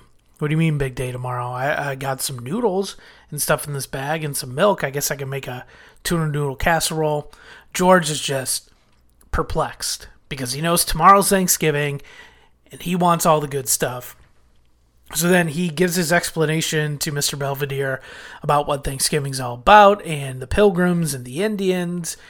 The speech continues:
And then finally, Heather comes wa-, walking in the door and she's carrying a giant turkey. Wesley's carrying a giant pumpkin. And Mister Belvedere reveals he's,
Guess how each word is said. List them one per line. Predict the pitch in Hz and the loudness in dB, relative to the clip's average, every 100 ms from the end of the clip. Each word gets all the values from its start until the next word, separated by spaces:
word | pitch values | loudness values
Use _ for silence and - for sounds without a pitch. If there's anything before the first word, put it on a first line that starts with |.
| - - - | -20 -20 -12
And | |
then | 139 | -12
finally, | - 247 254 240 220 | 6 8 8 4 2
Heather | - 175 180 | 4 4 4
comes | 165 165 151 | 2 -2 0
wa-, | 143 151 - - | 4 4 4 -4
walking | 185 156 - 160 156 | 4 6 6 0 0
in | 151 | -2
the | 139 | -2
door | 139 143 | 0 0
and | 139 | -2
she's | - - | -4 -2
carrying | 156 139 | -2 -2
a | 127 | -4
giant | 131 127 123 - | -6 -6 -10 -4
turkey. | - 196 190 185 180 - - - | 2 2 0 -2 -2 -4 -12 -6
Wesley's | 165 160 170 156 | -2 0 0 -4
carrying | - 156 143 139 | -2 -2 -2 -4
a | |
giant | 131 131 135 - | -6 -6 -6 -4
pumpkin. | 185 185 185 175 175 175 - - - - | -4 -2 0 0 0 -4 -10 -20 -20 -12
And | 131 127 123 123 - _ - | -8 -8 -10 -14 -20 _ -8
Mister | 143 - | -2 -2
Belvedere | 147 143 135 131 131 | 0 -2 -2 -4 -4
reveals | 127 127 135 127 - | -6 -6 -6 -4 -4
he's, | 151 147 143 147 | -4 -6 -6 -6